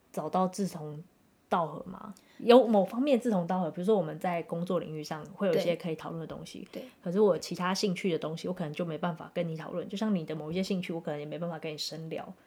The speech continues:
Speaker 2: 对。
Speaker 1: 我可以浅聊，
Speaker 2: 嗯。
Speaker 1: 但你就是会在网上找到一群可以跟你聊一些更深度的人。这样回答到你的问题吗？社群的部分，少不一定是，人少不一定是小。
Speaker 2: 有啊，
Speaker 1: 还有世界，
Speaker 2: 你这个
Speaker 1: 就是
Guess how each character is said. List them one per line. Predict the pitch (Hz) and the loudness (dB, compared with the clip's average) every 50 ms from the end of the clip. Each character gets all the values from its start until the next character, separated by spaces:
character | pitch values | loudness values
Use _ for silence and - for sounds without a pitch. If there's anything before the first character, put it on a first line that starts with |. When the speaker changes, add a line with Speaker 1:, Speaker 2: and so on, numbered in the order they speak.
| _ _ - | _ _ -4
Speaker 2:
对。 | 220 190 | -2 0
Speaker 1:
我 | 196 | 2
可 | 196 247 | 4 4
以 | 220 | 4
浅 | 220 - - 180 151 151 | 4 2 0 -2 -2 -2
聊， | 156 151 143 143 147 - - - _ _ | -4 -6 -6 -6 -10 -12 -14 -18 _ _
Speaker 2:
嗯。 | - 208 202 | -4 -2 2
Speaker 1:
但 | 220 214 196 185 - - - 190 | 2 2 2 2 -2 -6 -10 -6
你 | - 190 | -4 -2
就 | 180 196 | -2 0
是 | 214 - 240 | 4 6 6
会 | 233 | 6
在 | 226 240 208 | 8 8 6
网 | 180 165 170 | 6 6 6
上 | 185 202 202 | 4 4 2
找 | 180 170 151 | 2 0 0
到 | 156 170 180 | 0 2 2
一 | 180 | 2
群 | 180 - - 156 | 0 -2 -6 -8
可 | 147 175 | -8 -6
以 | 170 | -4
跟 | 156 175 165 | -2 -2 -2
你 | 160 151 | -4 -4
聊 | 143 147 143 147 151 | -4 -4 -4 -4 -6
一 | 147 | -6
些 | - 156 151 | -6 -8 -4
更 | 147 - 190 175 | -2 0 0 0
深 | 156 - - 147 156 | 0 -4 -8 -10 -8
度 | 160 151 - | -8 -8 -8
的 | - - - | -10 -12 -14
人。 | - - - 202 - - - - - - - - - - - _ _ | -14 -14 -16 -18 -20 -20 -20 -20 -20 -20 -20 -20 -20 -20 -20 _ _
这 | - 233 | 0 2
样 | 214 185 | 2 2
回 | 175 | 0
答 | 160 165 147 143 | -2 -4 -4 -6
到 | 147 160 160 156 | -6 -6 -6 -6
你 | 143 | -8
的 | - - | -10 -10
问 | - - - | -10 -10 -12
题 | - - - - - - | -12 -14 -18 -20 -20 -20
吗？ | - - _ _ _ _ _ _ _ _ _ _ _ _ _ _ _ _ _ _ | -20 -20 _ _ _ _ _ _ _ _ _ _ _ _ _ _ _ _ _ _
社 | - - 208 190 | -6 -2 -2 -2
群 | 170 - 170 160 | -2 -4 -6 -10
的 | 156 | -10
部 | 151 - 156 | -8 -10 -10
分， | 151 - - - - - _ _ _ _ _ | -10 -12 -14 -16 -16 -16 _ _ _ _ _
少 | - - - 170 147 | -10 -6 -6 -6 -4
不 | 156 190 190 | -4 -4 -6
一 | 175 | -4
定 | 170 175 165 160 160 | -4 -6 -8 -8 -10
是， | 160 - 170 160 - 175 | -10 -10 -10 -10 -8 -4
人 | 185 180 185 | -4 -2 -2
少 | 202 202 - - | -2 -2 -4 -4
不 | - - 175 160 | -4 -4 -6 -8
一 | |
定 | 156 - 160 156 | -8 -8 -10 -10
是 | - 160 160 | -10 -12 -12
小。 | - - - - - - | -14 -14 -18 -16 -12 2
Speaker 2:
有 | 240 233 214 208 | 6 6 8 10
啊， | 208 214 208 | 10 10 10
Speaker 1:
还 | 214 | 10
有 | 220 | 10
世 | |
界， | 226 | 8
Speaker 2:
你 | 226 | 8
这 | 220 349 | 8 6
个 | 381 349 - - - - - - - - - | 6 4 4 -2 -10 -20 -20 -20 -20 -10 -4
Speaker 1:
就 | - 247 | -2 0
是 | 247 262 247 220 - | 2 2 2 2 -2